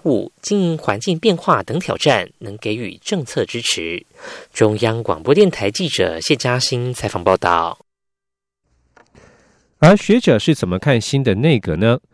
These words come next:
Speaker 2: 目前大部分的学者对于苏贞昌担任阁揆，则是多半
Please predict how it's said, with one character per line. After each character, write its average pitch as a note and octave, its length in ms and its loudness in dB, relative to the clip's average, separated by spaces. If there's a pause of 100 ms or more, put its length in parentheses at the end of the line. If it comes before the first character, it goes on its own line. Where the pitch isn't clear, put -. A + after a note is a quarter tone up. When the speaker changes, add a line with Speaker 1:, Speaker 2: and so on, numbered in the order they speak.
(880)
Speaker 2:
目 G#3+ 80 8
前 D#3 300 2
大 F#3+ 160 4
部 E3+ 80 4
分 F3+ 100 2
的 D3+ 80 4
学 C3+ 160 2
者 A#2 140 2
对 C#3 160 4
于 A2+ 80 4
苏 D3 160 2
贞 C#3 160 2
昌 C3 220 0
担 C#3 200 4
任 C3 220 2
阁 B2 160 4
揆， F#2+ 320 0
则 G#2+ 160 0
是 B2 160 2
多 D#3 220 4
半 A2+ 320 2